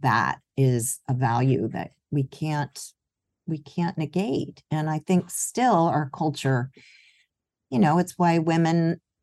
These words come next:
are told, you know, are gaslit. It's like, you're, <laughs> you know, "Oh, you're making that up. You're crazy, whatever." Well, we're not, and we're not crazy. And we know something. And a lot of times we don't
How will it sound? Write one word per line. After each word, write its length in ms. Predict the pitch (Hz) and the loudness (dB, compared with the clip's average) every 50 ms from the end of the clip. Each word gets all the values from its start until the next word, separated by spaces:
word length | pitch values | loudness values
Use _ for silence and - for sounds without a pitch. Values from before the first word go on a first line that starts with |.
| _ _ - | _ _ -4
are 120 | 156 151 | -4 -4
told, 580 | 143 - - - 156 151 147 147 143 139 143 - _ _ _ _ _ _ _ _ - | -4 -6 -6 -2 0 2 2 2 2 0 -2 -6 _ _ _ _ _ _ _ _ -2
you 100 | 262 208 | 2 4
know, 160 | 139 143 160 | 4 4 4
are 140 | - 175 151 | 4 4 4
gaslit. 640 | 147 196 196 226 285 294 - - 160 123 - - - _ - | 6 6 6 6 6 4 0 -2 0 -2 -2 -2 -6 _ -4
It's 200 | 175 - - - | -4 -4 2 2
like, 200 | 180 175 175 - | 2 2 4 4
you're, 220 | 202 202 - - 277 - - - - | 4 6 6 4 2 0 -8 -16 -18
<laughs> 280 | - - - - - - | -20 -20 -20 -16 -8 -4
you 120 | 339 294 | -2 0
know, 280 | 254 214 214 359 415 - - - - - - - _ - | 2 2 2 2 0 -2 -4 -20 -20 -20 -20 -20 _ 6
"Oh, 260 | - - 190 185 - - _ _ _ _ - | 10 10 10 10 6 -4 _ _ _ _ -2
you're 180 | - 220 240 233 | 4 4 6 8
making 320 | 214 208 190 - 311 202 185 | 8 8 8 8 8 8 8
that 200 | 175 180 175 170 | 8 8 8 8
up. 200 | 175 170 175 - | 8 8 8 6
You're 140 | 170 160 | 0 0
crazy, 540 | 151 - - 185 165 170 202 165 139 131 139 | 0 0 2 4 6 6 6 4 4 2 2
whatever." 560 | 131 160 170 160 165 160 160 143 139 127 120 | 2 2 2 4 4 4 4 4 2 -2 -2
Well, 400 | 123 143 170 156 151 156 143 - _ _ _ _ - | -2 0 2 2 4 2 0 -4 _ _ _ _ -10
we're 160 | 156 160 160 | -6 -4 -2
not, 380 | 160 160 160 165 175 190 196 190 _ | -2 0 0 0 0 0 -2 -4 _
and 200 | - 143 143 147 | -4 -4 -2 -2
we're 80 | 139 143 | -2 0
not 300 | 139 135 135 135 - _ | 0 2 2 0 -2 _
crazy. 500 | - - - - 127 - - - - - _ _ _ _ - | -10 -10 -8 -8 -10 -10 -12 -16 -18 -20 _ _ _ _ 0
And 280 | 135 135 131 135 135 | 2 4 6 6 6
we 160 | 143 170 165 | 8 8 8
know 220 | 165 156 151 147 147 | 8 6 6 4 4
something. 720 | 143 - - 143 139 131 - - 135 131 127 127 135 135 - - - - - - - _ _ - | 2 0 -2 0 -2 -2 0 0 0 2 2 0 -2 -4 -6 -16 -20 -20 -20 -20 -20 _ _ 2
And 120 | 233 240 | 4 4
a 60 | 240 | 6
lot 200 | 240 240 262 285 311 | 6 6 6 6 4
of 80 | 320 | 2
times 400 | 320 - 285 214 208 214 208 - - 196 | 0 0 0 2 2 2 2 0 0 0
we 120 | 214 220 | 2 2
don't 360 | 196 240 - 214 208 196 - | 4 6 6 6 4 2 0